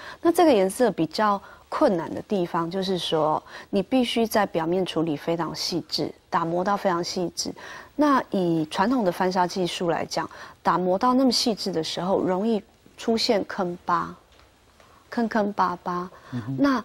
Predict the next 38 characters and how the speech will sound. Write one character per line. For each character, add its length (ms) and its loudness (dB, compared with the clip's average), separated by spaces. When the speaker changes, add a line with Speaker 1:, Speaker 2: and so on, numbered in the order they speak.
Speaker 1:
坑 160 4
坑 160 6
巴 160 2
巴 180 4
的 160 0
话， 220 0
你 120 0
就 160 -2
没 140 2
有 80 0
办 260 0
法 360 -2
做 180 0
这 240 -2
么 240 0
亮 280 2
丽 200 0
或 160 2
浅 340 -2
色 300 -2
的 100 -2
金 240 -2
属 180 -8
色， 320 -2
Speaker 2:
嗯。 100 -8
Speaker 1:
多 120 0
半 120 2
老 140 0
师 180 -4
都 160 0
选 300 -2
择 340 -4
很， 320 -8
很 160 -2
深 380 0
的 160 -4
颜 260 -8
色 300 -6